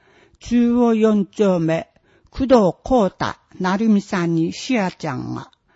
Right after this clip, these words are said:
松風四丁目、相川隆之、なつこさんに、めいちゃんが誕生いたしました。お悔やみです。松風三丁目、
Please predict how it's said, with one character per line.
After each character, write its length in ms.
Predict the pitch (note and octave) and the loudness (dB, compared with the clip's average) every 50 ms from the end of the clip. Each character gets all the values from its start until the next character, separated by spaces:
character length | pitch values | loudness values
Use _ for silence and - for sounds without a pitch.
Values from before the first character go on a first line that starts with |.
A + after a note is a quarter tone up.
| _ _ _ _ _ _ - | _ _ _ _ _ _ -6
松 340 | D#3+ D#3+ F#3+ - - - | -4 -4 -4 -6 -10 -8
風 320 | - C4 C4+ A#3+ A#3+ A#3 G3+ | -6 -4 -2 0 0 0 0
四 280 | F3 F3 F3+ G3 F3 | 2 2 2 0 0
丁 360 | - - - G3+ G3 F3+ E3+ D#3 | -2 -4 -4 -2 0 0 0 0
目、 340 | D#3 D#3+ D#3+ D#3+ - - _ _ _ _ _ _ | -2 -4 -6 -6 -10 -16 _ _ _ _ _ _
相 240 | - A3+ B3 B3 A#3+ | -4 -2 0 -2 -2
川 340 | - - A3 G3+ E3+ E3 E3+ | -2 -2 -2 0 0 -2 -4
隆 400 | - F#3+ F#3 - - B3 A#3+ G3+ | -4 -8 -8 -6 -4 -4 -2 -2
之、 460 | F3 D#3+ - _ - D#3 - - - _ _ _ | -4 -6 -8 _ -10 -10 -10 -10 -14 _ _ _
な 180 | - G#3+ A#3 B3+ | -4 -2 -2 -2
つ 120 | - - | -4 -8
こ 180 | _ - A#3+ A3 | _ -4 -4 -4
さ 200 | - - E3 D3+ | -4 -4 -4 -4
ん 200 | C#3+ C3 B2+ C3 | -4 -4 -4 -4
に、 180 | C3+ D3+ - - _ _ _ _ | -6 -6 -8 -10 _ _ _ _
め 220 | - G#3+ C4+ C4+ C4 | 0 2 2 2 2
い 40 | B3 | 0
ち 160 | - - A#3 | -2 -4 -2
ゃ 80 | G#3+ | -2
ん 180 | G3+ F#3+ F#3+ A3 | -2 -2 -2 -2
が 140 | C4+ C#4+ - _ _ | -4 -4 -6 _ _
誕 280 | - - G3+ F#3 F3+ E3 | -8 -4 -2 0 0 0
生 220 | E3 F#3 F3 E3 | 0 0 0 0
い 60 | D#3+ | -2
た 180 | - - C3 C3 | -4 -6 -8 -8
し 120 | - - D#3 | -6 -8 -8
ま 160 | D#3+ C3 C#3+ | -6 -6 -10
し 60 | - _ _ - | -12 _ _ -16
た。 140 | - - - _ _ _ _ _ _ _ _ _ _ _ _ _ _ _ _ _ _ _ _ _ _ _ _ _ _ _ _ _ _ _ _ _ _ _ _ _ - | -16 -16 -16 _ _ _ _ _ _ _ _ _ _ _ _ _ _ _ _ _ _ _ _ _ _ _ _ _ _ _ _ _ _ _ _ _ _ _ _ _ -12
お 80 | - | -12
悔 180 | D#3+ - - A3 | -10 -4 -2 -2
や 160 | G#3 G3 F#3+ | 0 0 0
み 140 | G3 F3+ E3+ | 0 -2 -2
で 160 | D#3+ E3+ F3 | -2 -4 -4
す。 340 | - - - - - - _ _ _ _ _ _ _ _ _ _ _ _ _ _ _ _ _ | -6 -10 -18 -20 -20 -20 _ _ _ _ _ _ _ _ _ _ _ _ _ _ _ _ _
松 320 | F#3+ F3+ G3 - - - | -6 -6 -6 -8 -10 -12
風 300 | - - C#4+ C#4+ C#4 B3 | -8 -6 -4 -2 -2 -2
三 320 | A3+ - G#3 F#3+ F#3+ G3 E3+ | -2 -4 -4 -4 -4 -4 -4
丁 320 | - - G#3 G3+ F#3 E3+ | -6 -4 0 0 0 2
目、 260 | D#3 D3+ D3+ D3+ - | 0 0 -2 -2 -6